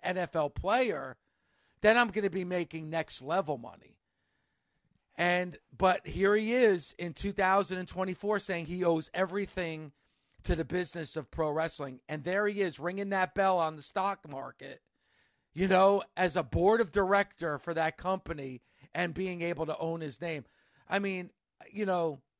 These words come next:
kudos to The Rock because, man, I, I, I'm sure he's very, very proud of himself. And I'm sure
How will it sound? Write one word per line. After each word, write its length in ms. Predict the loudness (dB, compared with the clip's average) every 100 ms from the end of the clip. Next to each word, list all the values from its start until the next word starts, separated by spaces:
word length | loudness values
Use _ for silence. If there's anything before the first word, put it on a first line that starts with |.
| _ _ _ _ -8
kudos 540 | 2 4 8 8 6
to 120 | -2 -2
The 80 |
Rock 460 | 0 0 -2 -10 -20 -20 _ _ _
because, 640 | -6 0 4 4 4 -2 -6
man, 440 | -2 0 0 -4 _ -2
I, 100 | -2
I, 320 | 2 2 0 0
I'm 200 | 0 0
sure 440 | -4 2 4 4
he's 240 | 2 -4 -4
very, 320 | -2 0 -2
very 300 | -2 -4 -6
proud 360 | -4 -2 -2
of 60 | -4
himself. 420 | -10 -4 -2 0
And 120 | -2
I'm 60 | -8
sure 480 | -10 -6 -2 -2